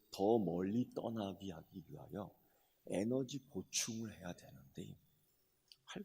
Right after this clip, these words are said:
게 있어야죠. 결국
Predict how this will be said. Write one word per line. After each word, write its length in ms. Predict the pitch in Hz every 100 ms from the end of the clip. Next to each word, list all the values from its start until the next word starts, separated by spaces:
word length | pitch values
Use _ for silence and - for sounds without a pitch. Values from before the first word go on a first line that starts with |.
| -
게 120 | 359
있어야죠. 580 | 196 - - - - - - - _ _ _ _ _ _ _ _ _ _ _ _ _ _ _ _ _ _ _
결국 320 | - - 82